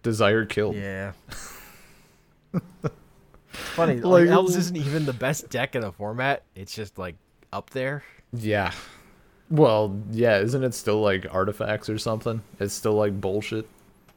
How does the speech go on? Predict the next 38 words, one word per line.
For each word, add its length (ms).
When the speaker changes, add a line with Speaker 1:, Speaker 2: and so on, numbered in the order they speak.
Speaker 2:
I 20
think 200
it's 380
Tron 640
now 600
is 160
the 80
biggest. 680
Speaker 1:
Sure. 340
So 200
bullshit. 220
Speaker 2:
But 80
it 120
was 300
Delver. 600
It 160
was 240
Delver, 420
but 220
they 140
just 280
banned 300
a 20
bunch 240
of 120
the 180
broken 380
blue 220
cards. 380
Like, 140
you 100
were, 100
people, 320
they 120
were 60
playing 360
Gush 440
and 260